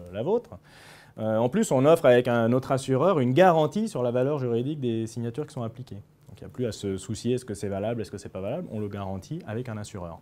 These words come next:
On va aussi archiver ces contrats chez un tiers de confiance avec un coffre-fort numérique pendant au moins deux ans. Ça, c'est le prix, euh, je dirais, pour le,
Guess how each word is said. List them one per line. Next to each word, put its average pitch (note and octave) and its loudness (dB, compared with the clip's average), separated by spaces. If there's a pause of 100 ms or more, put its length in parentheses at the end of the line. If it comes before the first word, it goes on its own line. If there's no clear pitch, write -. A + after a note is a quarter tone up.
On G2+ -10
va G#2 -4
aussi A2+ -4
archiver D3 -2
ces B2+ -12
contrats B2 -8
chez A#2 -12
un G#2 -8
tiers C#3 -6
de B2+ -2
confiance B2 -8 (400)
avec G2+ -12
un F#2+ -10
coffre-fort B2+ -4
numérique A2 -8
pendant B2 -12
au A2 -8
moins C3+ -4
deux G#2+ -6
ans. F#2 -12 (640)
Ça, F#3+ -4
c'est F3+ 0
le C3+ 2
prix, F#3 0
euh, A#2+ 6
je G#2 0
dirais, A2+ 2
pour C3 -2
le, G#2+ -2